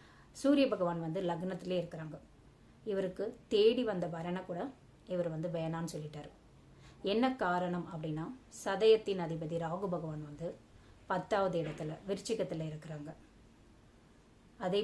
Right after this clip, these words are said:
போல மூன்று பத்துக்குரிய செவ்வாய் பகவானும் ஏ எல் பி லக்னத்திலே இருக்கிறாங்க. இவருக்கு வந்து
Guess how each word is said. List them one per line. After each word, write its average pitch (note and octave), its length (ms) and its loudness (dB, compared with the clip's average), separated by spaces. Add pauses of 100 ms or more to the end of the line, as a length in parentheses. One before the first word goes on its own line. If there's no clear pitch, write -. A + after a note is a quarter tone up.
(120)
போல E3 260 -2 (880)
மூன்று B3 340 6 (100)
பத்துக்குரிய E3+ 540 -2 (160)
செவ்வாய் G3+ 440 4
பகவானும் E3 520 -4 (920)
ஏ - 100 2
எல் G#3+ 120 -2
பி G3+ 140 0
லக்னத்திலே E3 540 -2
இருக்கிறாங்க. D#3 380 -8 (880)
இவருக்கு G3+ 360 0
வந்து E3 180 0